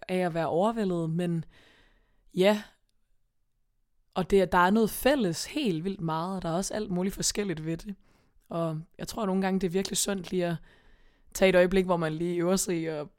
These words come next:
bare snakke om, hvad der er lige nu, og så kan det være, at man bliver lidt klogere på det. Det kan også være, at man ikke blev. Det ved jeg egentlig ikke helt. <laughs> Men, øh,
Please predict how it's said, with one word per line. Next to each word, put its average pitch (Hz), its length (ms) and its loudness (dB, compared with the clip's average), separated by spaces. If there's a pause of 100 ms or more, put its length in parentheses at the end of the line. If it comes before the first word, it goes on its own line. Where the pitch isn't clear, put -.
bare 165 240 2
snakke 175 360 2
om, 160 100 -2
hvad 160 180 -2
der 165 80 0
er 160 160 2
lige 196 180 2
nu, 208 340 0
og 160 180 -4 (600)
så - 100 -16
kan - 40 0
det 196 80 4
være, 190 60 8
at 196 60 6
man 196 100 6
bliver 190 160 4
lidt 170 100 -2
klogere 202 320 4
på 190 120 2
det. 190 120 0
Det 196 80 0
kan 240 100 -4
også 226 120 -2
være, 175 80 2
at 151 60 0
man 135 100 -2
ikke 165 140 -4
blev. 165 280 0
Det 180 260 0
ved 185 80 2
jeg 160 100 2
egentlig 170 240 0
ikke 170 120 -2
helt. 190 340 6
<laughs> 233 100 6
Men, 233 280 8 (100)
øh, 226 160 6